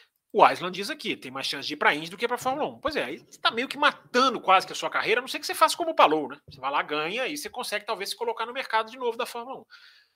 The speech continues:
Mas é muito chato, né, cara? A Indy é legal, beleza, um ótimo caminho, eu gosto da Indy, mas não é pra um cara ser campeão de Fórmula dois e,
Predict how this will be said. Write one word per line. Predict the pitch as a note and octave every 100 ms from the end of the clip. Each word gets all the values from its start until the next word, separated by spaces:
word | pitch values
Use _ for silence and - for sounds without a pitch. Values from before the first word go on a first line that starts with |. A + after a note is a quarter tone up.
| _ _ _ _ _
Mas | F3 A#3
é | C4+
muito | E3 D#3 E3+
chato, | G#3+ - C3 -
né, | B2 D#3+
cara? | - - A2
A |
Indy | D3 A3 G#3
é |
legal, | G3+ B2 C#3 E3+
beleza, | D#3+ D#3 C#3 F3 C3+
um | C3
ótimo | A3 -
caminho, | - B2+ C#3+ F3
eu | C#3
gosto | C#3+ F#3
da | D3+
Indy, | C3+ F#3 F#3
mas | F#3+ C3 - -
não | A3+ F3+
é | D3+
pra | C#3
um | B2
cara | C3+ B2
ser | C#3
campeão | B2+ A#2+ A#2+
de | -
Fórmula | B2+ A#2
dois | C3+ D3+
e, | D#3+